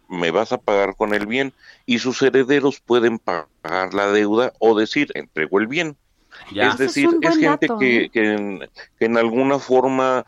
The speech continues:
Speaker 1: no tuvo, eh, tiempo de, de generar dinero para, para su retiro o cosas de ese tipo,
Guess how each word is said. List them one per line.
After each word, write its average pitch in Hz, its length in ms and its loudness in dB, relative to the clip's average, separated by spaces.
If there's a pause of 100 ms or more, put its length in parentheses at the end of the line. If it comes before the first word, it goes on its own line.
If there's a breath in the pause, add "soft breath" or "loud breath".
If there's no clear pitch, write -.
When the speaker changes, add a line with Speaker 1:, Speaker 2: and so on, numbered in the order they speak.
(160 soft breath)
Speaker 1:
no 120 320 -2
tuvo, 117 680 4
eh, 78 180 -2
tiempo 110 580 0
de, 85 360 0
de 87 200 -2
generar 98 680 0 (300)
dinero 95 520 -2
para, 80 640 -2
para 78 220 -2
su 92 120 -6
retiro 107 600 0
o 92 80 -2
cosas 101 320 -2
de 101 80 -4
ese - 20 -2
tipo, 107 380 -8